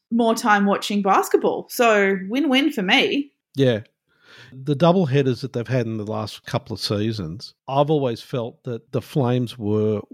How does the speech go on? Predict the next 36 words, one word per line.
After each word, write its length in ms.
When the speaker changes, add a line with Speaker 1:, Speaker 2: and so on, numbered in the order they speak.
Speaker 2:
well 240
regarded 680
by 380
the 160
Kings 380
fans 540
who 160
were 80
there. 380
And, 180
you 120
know, 140
no, 300
they 120
didn't 240
catch 300
the 80
whole 180
game. 360
They 340
usually 480
catch 400
the 80
last 360
quarter. 460
So 160
you'd 160
see 120
the 140
crowd 360
filter 400
in, 140
uh, 220
across 400
the 80
game. 380